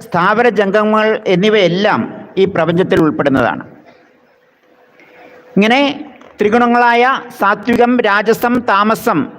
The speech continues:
എന്നിവ വിഷ്ണു, ബ്രഹ്മാവ്, രുദ്രൻ എന്നിവരെ പ്രതിനിധാനം ചെയ്യുന്നു. ജാഗ്രത്, സ്വപ്നം, സുഷുപ്തി എന്നീ മനോവൃത്തികളിൽ ആശ്രിതമാണിവ.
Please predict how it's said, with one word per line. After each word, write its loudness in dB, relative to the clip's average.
എന്നിവ 2
വിഷ്ണു, 0
ബ്രഹ്മാവ്, 0
രുദ്രൻ -2
എന്നിവരെ 2
പ്രതിനിധാനം 0
ചെയ്യുന്നു. 0
ജാഗ്രത്, 2
സ്വപ്നം, 0
സുഷുപ്തി -2
എന്നീ 2
മനോവൃത്തികളിൽ 2
ആശ്രിതമാണിവ. 0